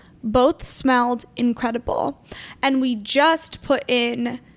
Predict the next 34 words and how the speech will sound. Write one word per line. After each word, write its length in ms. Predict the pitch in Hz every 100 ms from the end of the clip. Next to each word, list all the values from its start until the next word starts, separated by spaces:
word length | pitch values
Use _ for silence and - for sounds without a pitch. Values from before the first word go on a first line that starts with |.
| - -
two 260 | - 294 262
more. 560 | 240 233 233 269 302 247
We 140 | 254
got 460 | 247 247 240 233 -
Cashmere 680 | - 247 240 247 302 320 339
Sweater, 720 | - - 247 240 - 262 285 - - - -
which 180 | 240
smells 380 | - 247 233 226
incredible, 680 | - 226 226 214 220 233 254 - - - - -
and 640 | 262 262 254 247 240 240 -
Pumpkin 420 | - 254 240 254 254
Chai. 600 | 262 247 135 247 381 - - - - -
So 460 | - - 277 269 262
we're 160 | 247
leaning 380 | 254 254 269 277
into 240 | 277 262 269
the 140 | 254
fall 380 | 247 247 247 240
because, 460 | 233 269 302 285 285 - - - -
okay, 240 | 311 277
growing 340 | 226 285 392 523
up, 120 | 349 -
I 60 |
feel 160 | 269 294
like 140 | 294
Denise 400 | 262 247 226 -
would 180 | 226 202
do 140 | 220 247
this. 320 | 262 302 311 -
Did 160 | - 254
you 100 | 285
have 200 | 370 508
fall 340 | - 254 226
decor? 580 | 226 247 - 214 - 269